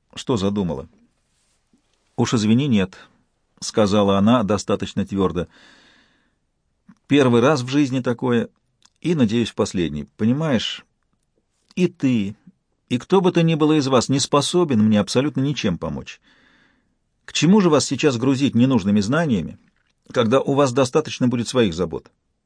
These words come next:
Ты только пойми меня правильно, я тебе доверяю, как никому другому. Ты самый близкий мне человек,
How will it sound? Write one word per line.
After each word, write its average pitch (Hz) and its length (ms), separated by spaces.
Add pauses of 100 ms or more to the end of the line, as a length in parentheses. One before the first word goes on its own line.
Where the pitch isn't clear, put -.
(400)
Ты - 140
только 123 240
пойми 156 300
меня 110 200
правильно, 90 400
я 117 220
тебе 131 180
доверяю, 139 440
как 117 140
никому 127 300
другому. 110 540
Ты 104 100
самый 127 240
близкий 131 380
мне 107 160
человек, 139 420